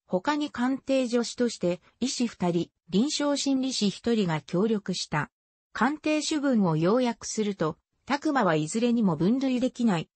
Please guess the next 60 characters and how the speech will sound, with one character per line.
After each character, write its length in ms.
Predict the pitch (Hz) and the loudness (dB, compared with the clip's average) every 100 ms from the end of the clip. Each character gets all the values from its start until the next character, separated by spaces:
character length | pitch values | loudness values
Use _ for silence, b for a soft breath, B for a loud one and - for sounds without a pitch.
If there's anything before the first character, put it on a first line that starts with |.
| _ | _
特 280 | - - 269 | -2 0 0
異 120 | 294 | -2
な 100 | 302 | -2
心 280 | 294 214 277 | -2 -2 0
理 120 | 294 | -2
的 260 | - 269 277 | -4 -4 -4
発 200 | 240 214 - | -4 -6 -4
達 260 | 269 - | -6 -4
障 240 | - 294 262 | -2 0 2
害 220 | 220 175 | 2 2
が 160 | 156 151 | 0 -2
あ 80 | |
り、 180 | 151 123 _ _ - | -4 -8 _ _ -4
こ 140 | 196 | 0
の 120 | 240 185 | 2 2
延 200 | 233 302 | 0 0
長 280 | 285 277 | 0 0
線 260 | 254 277 262 | 0 0 0
上 220 | 254 254 | 2 2
に 140 | 240 226 | 0 0
青 140 | 240 277 | 0 2
年 240 | 285 269 | 2 0
期 240 | - 202 | -2 -2
以 60 | 254 | 0
降 240 | - 220 | 0 2
の 160 | 175 151 | 2 0
人 260 | 143 175 240 | 0 0 0
格 300 | 240 233 208 | -2 -2 0
が 160 | 190 | 2
あ 60 | 170 | 0
る。 200 | 131 - _ _ _ _ | -2 -6 _ _ _ _
本 260 | 220 277 | -2 -2
件 320 | 294 277 269 262 | -2 -4 -4 -2
犯 220 | 269 262 | -4 -2
行 300 | - 262 208 | 0 2 2
時、 240 | 175 170 _ _ | 2 -2 _ _
本 260 | - 302 285 | 0 2 2
人 220 | 240 175 | 2 2
は、 220 | 156 156 b _ | 2 0 b _
情 220 | - 240 | 0 0
性 260 | 285 311 311 | 2 0 0
欠 360 | - 294 - 262 | -2 -6 -2 0
如 140 | 254 | 0
者 140 | 226 | 0
で 120 | 190 170 | 0 0
あ 120 | 160 | -2
り、 200 | 147 - _ _ | -4 -8 _ _
詮 300 | - 214 294 | -2 0 0
索 320 | - - 240 | -4 -2 0
癖、 380 | 220 - 202 - _ _ - | 0 0 -2 -2 _ _ -2
脅 260 | 262 311 | 0 0
迫 240 | 311 294 - | -2 -6 -6
思 340 | - - 254 | -4 0 0
考 60 | 170 | 0
を 40 | |
基 180 | - 185 | 0 0
盤 220 | 196 196 | 2 0
と 140 | 196 | -2
し 120 | 190 - | -6 -2
た 200 | 175 | -4